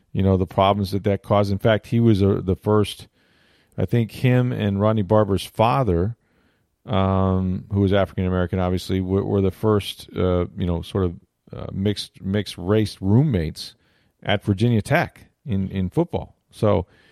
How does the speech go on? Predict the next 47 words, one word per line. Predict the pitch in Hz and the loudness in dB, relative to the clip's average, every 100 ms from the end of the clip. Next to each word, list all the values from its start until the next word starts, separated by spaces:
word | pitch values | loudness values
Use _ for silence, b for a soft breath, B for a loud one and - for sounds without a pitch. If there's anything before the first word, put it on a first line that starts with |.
| b b | b b
he, | - 175 | -6 -2
he | 147 165 | 0 2
has | 160 | 4
a | 127 | 4
long | 120 135 151 139 | 4 4 4 4
history | 123 147 143 - 107 98 | 2 2 0 0 0 2
of, | 95 90 98 | 2 0 -6
of, | 104 104 90 | -2 -2 -2
you | 107 | -2
know, | 98 87 | 0 0
this | 92 - | -2 -6
progressiveness | - 107 92 104 101 92 90 90 - | -6 -6 2 2 2 -2 -2 -4 -4
in | 90 | -6
terms | 101 92 | -4 -4
of | 87 | -4
race | 92 98 | -2 -4
relations | 87 85 90 95 87 | -4 -4 -4 -6 -8
and | 85 | -6
things. | 95 85 - b b b b | -4 -6 -10 b b b b
So | - 156 | 2 2
given | 120 127 196 196 160 | 4 6 6 6 2
the | 131 | 0
context | - 139 135 123 98 104 | 0 0 0 -2 -2 -4
of | 87 87 | -6 -2
that, | 107 90 67 - _ _ _ _ _ _ _ | 0 0 -4 -14 _ _ _ _ _ _ _
just | - 214 | -8 -6
curious | - 220 135 | 4 4 6
what | 135 160 | 2 0
you | 151 | 0
thought | 123 135 131 | 0 2 4
about | 123 110 104 98 | 4 4 2 0
him. | 98 117 117 | 0 0 0
Hi-, | 110 117 - | 0 -2 -2
and, | - 123 | -4 -4
and, | 127 | -2
you | 143 | 0
know, | 147 107 | 2 0
and | - 110 113 | 0 -4 -2
DeMaurice | 117 135 185 139 | -2 0 0 0
Smith, | - 202 185 - | -2 -2 -2 -2
who's | 117 95 | -2 -2
the | 101 98 87 | 0 0 0
N | 104 | -4
F | 101 | -2
L | 101 | -2
P | - 98 | -2 -4
A | 104 101 92 | -2 -2 -4